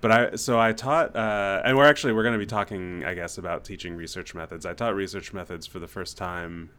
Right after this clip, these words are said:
this term, um, but I was thinking to the first time I taught, I think this was the first time I taught anything at the U of O, uh, my, my intro to psych class, and, uh, my now wife, uh, uh, Kristen,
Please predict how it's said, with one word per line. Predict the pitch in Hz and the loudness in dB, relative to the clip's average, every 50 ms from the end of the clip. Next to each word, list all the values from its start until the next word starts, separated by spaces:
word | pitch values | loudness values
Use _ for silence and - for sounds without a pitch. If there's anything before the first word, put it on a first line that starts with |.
| - - | -14 -14
this | 87 - - | -12 -12 -10
term, | - - 85 80 78 76 76 76 76 - - | -8 -8 -6 -6 -8 -8 -10 -12 -12 -10 -10
um, | 98 90 87 82 80 | -8 -8 -8 -8 -4
but | 110 | -2
I | 110 110 | -2 -2
was | 107 110 | 0 0
thinking | 151 165 160 156 127 113 110 | 0 2 2 2 2 0 -2
to | - 113 104 98 | -2 -2 -2 -2
the | 92 90 | -2 -2
first | - 123 120 - - | -4 -4 -4 -2 -2
time | 127 113 104 98 | -2 -2 0 -2
I | 90 85 | -4 -4
taught, | - 107 101 92 87 - - - - - - - - - - - - | -4 -4 -2 -2 -2 -2 -4 -10 -20 -20 -20 -20 -20 -20 -20 -16 -12
I | - 92 | -8 -2
think | 110 170 185 | -2 0 0
this | 277 247 - - | 0 -2 -2 -2
was | 135 113 | -2 -2
the | 107 107 | -2 -2
first | - 135 143 143 - | -2 -2 -2 0 0
time | 160 135 123 | 0 0 2
I | 110 | 0
taught | 113 113 110 - - | 0 0 -2 0 0
anything | 98 104 117 117 104 95 87 | -2 -2 -2 -2 -2 -4 -4
at | 80 - | -6 -8
the | 92 87 | -8 -8
U | 85 85 | -8 -8
of | 80 82 | -6 -6
O, | 85 80 80 80 80 78 78 80 78 - | -6 -6 -6 -6 -8 -8 -8 -8 -8 -6
uh, | 85 90 85 82 80 80 | -6 -6 -6 -6 -8 -8
my, | 95 90 85 82 85 85 82 - - | -8 -8 -8 -8 -8 -8 -10 -10 -8
my | 95 90 85 82 | -8 -8 -8 -6
intro | 82 101 95 - 107 95 | -8 -8 -8 -8 -8 -8
to | 85 | -8
psych | - - 101 95 92 - | -8 -8 -8 -8 -8 -10
class, | - - 85 80 78 78 78 - - - - - | -10 -10 -10 -8 -8 -10 -10 -12 -12 -14 -14 -12
and, | 110 101 92 87 87 87 87 85 - - - _ - - - - - - _ - - - - - | -10 -10 -8 -10 -10 -12 -12 -12 -14 -16 -18 _ -20 -20 -20 -20 -20 -20 _ -20 -20 -20 -14 -6
uh, | 127 131 113 107 | -4 -4 -2 -2
my | 107 104 101 101 98 92 87 85 80 - - - - - - | -4 -4 -2 -2 -2 -4 -6 -8 -14 -16 -20 -20 -20 -10 -4
now | 127 117 120 123 123 123 120 110 104 101 - - - - - - | -2 2 4 4 4 4 2 0 -2 -4 -8 -14 -20 -20 -12 -8
wife, | 110 107 101 95 92 95 - - - - | -4 -2 -2 -2 -4 -6 -8 -12 -8 -4
uh, | 85 | -2
uh, | 98 95 92 90 90 90 - - 95 92 90 87 87 87 85 85 - - | -2 -2 -2 -2 -2 -4 -4 -4 -4 -4 -4 -4 -4 -6 -8 -10 -12 -10
Kristen, | - 123 113 - - 127 113 110 104 98 95 92 95 90 | -8 -8 -8 -6 -6 -6 -6 -4 -6 -6 -8 -8 -10 -12